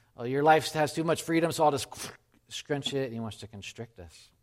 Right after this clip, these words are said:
Another way I think we respond to God, like we do to some leaders, is, uh, this attitude of, "Well, if I behave,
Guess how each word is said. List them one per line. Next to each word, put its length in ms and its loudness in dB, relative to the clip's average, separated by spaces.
Another 280 -2
way 140 6
I 40 2
think 180 -8
we 80 0
respond 380 -2
to 80 2
God, 400 4
like 220 -4
we 100 0
do 180 4
to 100 -2
some 260 -2
leaders, 420 2
is, 320 -4
uh, 440 -2
this 160 -10
attitude 380 -2
of, 220 2
"Well, 160 0
if 180 -4
I 100 4
behave, 680 -2